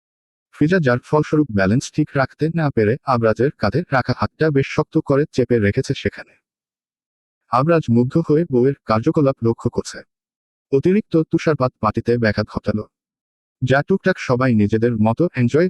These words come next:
করে চলে গেল। কিন্তু এত বড় পার্টি আবরাজ কিসের জন্য দিয়েছে সেটাই ফ্রিজা বুঝতে পারে না। বাড়ির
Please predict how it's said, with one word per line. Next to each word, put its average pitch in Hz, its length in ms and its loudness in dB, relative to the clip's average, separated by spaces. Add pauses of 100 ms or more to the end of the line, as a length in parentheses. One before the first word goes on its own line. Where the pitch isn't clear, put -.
করে 117 220 2
চলে 95 280 0
গেল। 98 260 -2 (800)
কিন্তু 180 420 0
এত 127 200 0
বড় 117 380 2
পার্টি 120 380 0
আবরাজ 117 360 -2
কিসের 139 340 -4
জন্য 120 300 0
দিয়েছে 127 360 0
সেটাই 151 340 -2
ফ্রিজা 139 280 -2
বুঝতে 98 360 -2
পারে 92 180 0
না। 95 140 -2 (1200)
বাড়ির 139 320 2